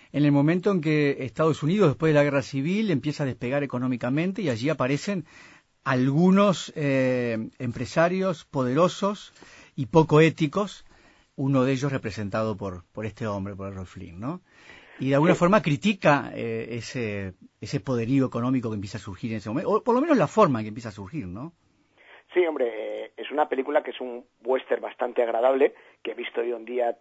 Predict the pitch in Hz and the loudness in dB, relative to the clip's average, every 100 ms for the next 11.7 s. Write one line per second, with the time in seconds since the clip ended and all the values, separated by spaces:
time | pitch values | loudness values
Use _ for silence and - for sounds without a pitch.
0 | _ 131 123 120 117 117 113 113 113 110 | _ -8 -6 -6 -6 -8 -10 -14 -8 2
1 | 135 135 135 - - 107 127 135 135 - | 2 2 -4 -10 -12 -4 -4 0 0 2
2 | 147 - _ _ _ - 117 120 123 - | 2 2 _ _ _ -6 -4 -4 -6 -6
3 | 135 127 - - 110 107 107 - 127 131 | -6 -4 -6 -4 -4 -4 -6 0 2 4
4 | 117 120 123 120 120 120 120 117 - 123 | 4 2 2 -2 -6 -6 -4 -4 -4 0
5 | 127 - - - 117 123 117 117 120 120 | 0 -2 -16 -8 -6 -4 -4 -2 0 0
6 | 117 117 120 110 107 107 - 113 120 123 | -2 -6 -8 -10 -14 -10 -10 -4 0 2
7 | 127 120 123 123 120 - - 127 113 110 | 0 -2 0 0 0 -6 -16 -4 0 0
8 | - 151 151 151 135 131 131 139 147 - | -2 -2 2 4 6 6 4 2 2 0
9 | 123 123 120 110 123 127 - 120 120 127 | -2 0 0 0 -2 -2 -4 -6 0 2
10 | 131 - 107 104 127 135 117 - - - | 2 -4 -8 -4 0 0 -2 -6 -14 -20
11 | _ - 123 131 131 139 143 | _ 0 4 4 6 4 4